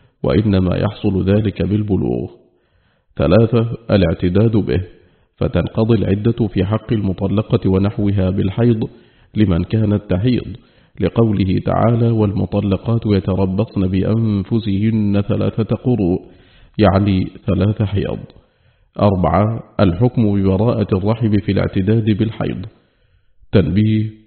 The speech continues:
إذا طهرت الحائض أو النفساء قبل غروب الشمس لزمها أن تصلي الظهر والعصر من هذا اليوم، ومن طهرت منهما قبل طلوع الفجر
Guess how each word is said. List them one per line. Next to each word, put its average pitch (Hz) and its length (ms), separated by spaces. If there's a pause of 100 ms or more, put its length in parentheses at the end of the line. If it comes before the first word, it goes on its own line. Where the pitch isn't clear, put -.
(560)
إذا - 180
طهرت 113 500
الحائض 110 560
أو 101 280
النفساء 101 680
قبل 107 340
غروب 101 460
الشمس 107 560 (600)
لزمها 98 720
أن 104 140
تصلي 104 500
الظهر 101 380 (100)
والعصر 104 500
من 98 200
هذا 101 300
اليوم، 101 460 (580)
ومن 80 280
طهرت 101 540
منهما 101 420
قبل 95 380
طلوع 95 420
الفجر 110 580